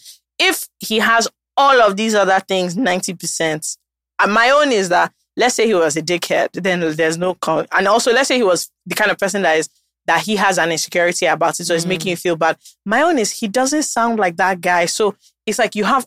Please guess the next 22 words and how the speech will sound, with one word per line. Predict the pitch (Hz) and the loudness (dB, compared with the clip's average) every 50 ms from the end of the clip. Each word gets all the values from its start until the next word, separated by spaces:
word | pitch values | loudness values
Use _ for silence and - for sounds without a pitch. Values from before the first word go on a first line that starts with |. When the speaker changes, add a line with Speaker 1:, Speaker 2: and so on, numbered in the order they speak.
| _ _ _ | _ _ _
Speaker 1:
all | 233 233 226 202 | 0 2 2 2
of | 180 165 170 | 2 2 0
this | 190 185 - | -2 -2 -2
ninety | 185 175 180 175 - 185 | -2 -2 -2 -4 -6 -10
percent, | 170 - 165 156 - - 151 170 175 180 - - - _ _ _ _ _ _ _ _ _ | -6 -6 -6 -6 -4 -2 -2 -2 -4 -4 -10 -12 -14 _ _ _ _ _ _ _ _ _
and | 180 180 175 | -2 0 0
then | 170 175 175 | 0 0 0
the | 170 175 | 0 2
other, | 185 185 190 190 180 - - _ - | 2 2 2 2 2 0 -2 _ -2
I | 190 185 | -2 0
don't, | 180 190 190 196 - | 0 0 -2 -4 -6
yeah, | - 190 175 175 180 180 | -8 -2 0 2 2 2
you | - 185 180 180 175 | 0 -2 -4 -4 -2
might | 180 170 180 | 0 2 2
have | - | 2
Speaker 2:
Also, | 320 302 403 294 | 2 2 2 2
Speaker 1:
to | - | 2
Speaker 2:
have | 480 285 | 2 2
you | 330 440 427 | 2 2 2
met | 330 302 294 285 | 2 0 0 -2
someone | - - 285 262 247 240 247 240 226 | -2 0 0 0 2 0 0 0 0
that | 190 175 170 160 160 175 | 0 0 0 0 -2 -4